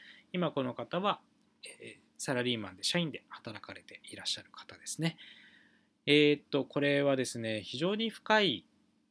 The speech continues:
お話になるので、二時間ぐらいかかりますけど、いいですかね。今から二時間喋って。ちょっと長いですよね。聞けないですよね。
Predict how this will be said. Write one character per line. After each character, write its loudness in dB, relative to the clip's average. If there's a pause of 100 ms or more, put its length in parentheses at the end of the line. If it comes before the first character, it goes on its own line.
(300)
お -4
話 -2
に -4
な -6
る -6
の -20
で、 -14 (880)
二 2
時 4
間 10
ぐ 8
ら 8
い 2
か -8
か 2
り -4
ま -6
す 0
け -6
ど、 -6
い -2
い -2
で -4
す -2
か -10
ね。 -16 (160)
今 -2
か -4
ら -8
二 -6
時 -6
間 -6
喋 -8
っ -20
て。 -20 (100)
ち -6
ょ -8
っ -12
と -8
長 -2
い 0
で -14
す -6
よ -20
ね。 -12
聞 -2
け 2
な -2
い -4
で -8
す 0
よ -12
ね。 -16